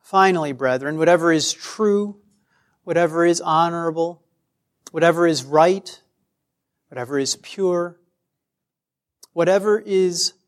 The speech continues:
lovely, whatever is of good repute, if there is any excellence, and if anything worthy of praise,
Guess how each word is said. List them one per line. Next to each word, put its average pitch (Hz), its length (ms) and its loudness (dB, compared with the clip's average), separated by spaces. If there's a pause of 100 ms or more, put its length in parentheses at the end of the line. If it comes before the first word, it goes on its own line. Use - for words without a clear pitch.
(320)
lovely, 185 640 -4 (1600)
whatever 151 380 -2
is 165 180 2
of 143 240 -10
good 196 460 2
repute, 196 640 -12 (1160)
if 180 160 -2
there 202 180 6
is 185 220 2
any 208 300 -2
excellence, 226 960 -2
and 185 120 -4
if 175 80 0
anything 220 540 0
worthy 226 540 0
of 180 260 -4
praise, 160 680 -2